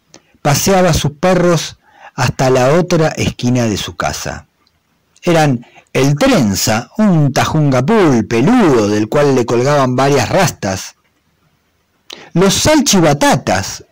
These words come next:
uno marrón y otro blanquimarrón, que eran cruza de una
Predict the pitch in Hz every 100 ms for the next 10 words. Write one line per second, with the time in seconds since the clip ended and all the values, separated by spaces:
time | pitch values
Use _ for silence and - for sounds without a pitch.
0 | _ 202 202 190 175 180 220 240 214 196
1 | - 131 135 139 151 185 190 185 151 135
2 | 151 220 185 - 120 117 127 123 104 120
3 | - - - - _ 165 208 233 233 214
4 | 202 185 226 254 226 196 165 180 190 175